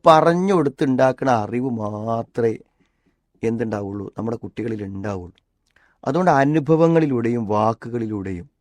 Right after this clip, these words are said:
നല്ല ആശയങ്ങൾ പകർന്നു നൽകിയിട്ടില്ലെങ്കിൽ മൂല്യങ്ങളില്ലാത്ത, പ്രതിബദ്ധതയില്ലാത്ത, നന്ദിയില്ലാത്ത, സംസ്കാരമില്ലാത്ത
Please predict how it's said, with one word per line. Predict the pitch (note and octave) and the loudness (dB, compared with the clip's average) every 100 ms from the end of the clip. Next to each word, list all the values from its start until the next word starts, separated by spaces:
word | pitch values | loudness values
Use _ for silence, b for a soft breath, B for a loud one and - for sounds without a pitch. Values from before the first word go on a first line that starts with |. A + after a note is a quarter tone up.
| _ _ _ _ _ - | _ _ _ _ _ -4
നല്ല | C3 D#3 F3+ E3 C3 C#3 | -2 0 4 6 6 4
ആശയങ്ങൾ | D#3 D3 E3 E3+ E3 D#3+ - | 4 2 2 4 4 2 2
പകർന്നു | A2+ A2 B2+ C#3 | 0 2 0 0
നൽകിയിട്ടില്ലെങ്കിൽ | B2 G#2 G2+ G#2 G2 G2 G2 F#2+ - _ _ _ | 0 -2 -4 -8 -8 -8 -8 -10 -12 _ _ _
മൂല്യങ്ങളില്ലാത്ത, | G#2+ A#2 C3 C3+ C#3 C#3 A#2 G2+ F#2+ - - - _ _ _ _ | -8 -4 0 2 2 2 0 -4 -10 -12 -20 -20 _ _ _ _
പ്രതിബദ്ധതയില്ലാത്ത, | A2 G#2+ B2 C3 A#2 B2 A2+ F2 F#2 F#2 - - _ _ _ _ | -6 -2 0 -2 -2 -2 -2 -4 -10 -10 -14 -20 _ _ _ _
നന്ദിയില്ലാത്ത, | A#2 B2 D3 D3+ G#2 G2 G2+ - | -2 0 0 -2 -2 -6 -10 -10
സംസ്കാരമില്ലാത്ത | G#2+ A2+ A2 - - A#2 A#2+ G#2+ F#2+ F3 - | -10 -8 -8 -12 -6 -2 -2 -4 -8 -14 -18